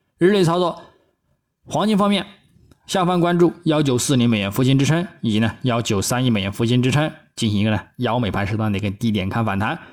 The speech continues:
上方关注幺九五三美元附近阻力，以及呢幺九六六美元附近阻力，也可以进行一个呢阻力看空。白银方面，下方关注二十二点六五美元支撑，以及二十二点四五美元支撑，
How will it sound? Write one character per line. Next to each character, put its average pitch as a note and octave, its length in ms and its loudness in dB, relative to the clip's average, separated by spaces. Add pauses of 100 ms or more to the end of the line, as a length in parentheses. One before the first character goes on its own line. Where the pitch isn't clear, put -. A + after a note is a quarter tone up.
(400)
上 G#3+ 180 0
方 G3 160 0
关 G#3 160 2
注 F#3+ 160 2 (220)
幺 D#3+ 180 0
九 D3 220 2
五 A#2+ 100 4
三 C3 180 0
美 G#2+ 140 0
元 G2 140 0
附 A#2 100 -2
近 B2 200 2
阻 G2+ 120 0
力， G2+ 220 0
以 G#2 80 -6
及 A#2 80 2
呢 C3+ 100 2 (180)
幺 C3 200 0
九 G#2 220 0
六 A#2+ 180 2
六 E3+ 180 6
美 A2 140 0
元 F#2+ 120 -2
附 G#2 120 -4
近 A2+ 180 2
阻 G2 140 0
力， G2 220 -2
也 A2 100 -2
可 B2 120 0
以 A2+ 60 2
进 A#2+ 160 0
行 G#2 160 0
一 G#2 140 0
个 A#2+ 80 -2
呢 A2 100 0 (220)
阻 G2+ 180 -2
力 A2 140 0
看 A#2+ 160 -2
空。 C#3+ 260 0 (560)
白 E3 140 -4
银 G3+ 100 -2
方 G3+ 120 0
面， F#3+ 160 -2 (340)
下 F3 180 -2
方 E3+ 160 0
关 E3 160 0
注 E3 260 2
二 D3 140 0
十 B2+ 140 0
二 C3+ 100 0
点 A2+ 220 0
六 C3 140 4
五 A#2 80 6
美 G#2+ 140 2
元 F2+ 120 -2
支 A#2 100 -2
撑， D3+ 240 2 (160)
以 A2 120 -2
及 C#3 260 0 (140)
二 A#2+ 180 -2
十 G#2+ 140 -2
二 G#2 100 0
点 F#2 180 0
四 A#2+ 220 -2
五 G2+ 100 2
美 G2+ 140 0
元 F2+ 160 -2
支 A2 80 -2
撑， D3+ 220 0